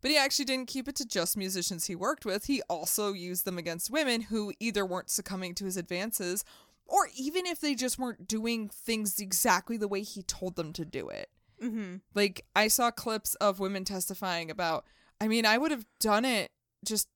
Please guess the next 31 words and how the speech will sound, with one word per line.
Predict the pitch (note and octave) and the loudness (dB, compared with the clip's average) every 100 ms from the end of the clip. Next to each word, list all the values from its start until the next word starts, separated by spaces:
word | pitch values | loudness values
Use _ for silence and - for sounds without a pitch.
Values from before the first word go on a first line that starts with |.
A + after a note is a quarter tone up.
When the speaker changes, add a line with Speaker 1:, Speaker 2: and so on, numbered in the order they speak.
| - | -8
Speaker 1:
fine. | - A3 B3 | 0 2 4
He | A3+ | 0
could | - | -2
have | A#3 | -4
just | B3 - | -2 0
been | A#3+ | 0
romantic, | G#3 F3 F3+ A#3 A3+ - | 0 0 0 0 -2 -2
but | F3 | -4
he | - | -2
wanted | F3+ D3+ E3 E3+ | -2 0 -2 -4
to | E3 | -2
actually | E3 - F#3 | -4 -4 -6
rape | D#3 E3+ E3+ | -2 -2 -2
me, | C#3+ C3 | -6 -2
so | E3 F3+ | 0 0
he | E3 | -2
would | E3 | -4
hold | E3+ D#3 | -4 -6
me, | D#3 D#3+ | -4 -8
he | E3+ F3+ | -8 -10
held | D#3+ D3 | -10 -10
me | D#3+ | -6
at | D#3 | -4
gunpoint | G3 A#3+ B3 D#3+ D3 - | 0 0 -2 -6 -6 -6
and | F3 D#3 | -8 -8
made | D3+ | -8
me | D#3 | -8
have | E3 | -6
sex | - G#3+ - | -2 -4 -4
with | C3+ | -8
him. | - - G3+ | -10 -12 -14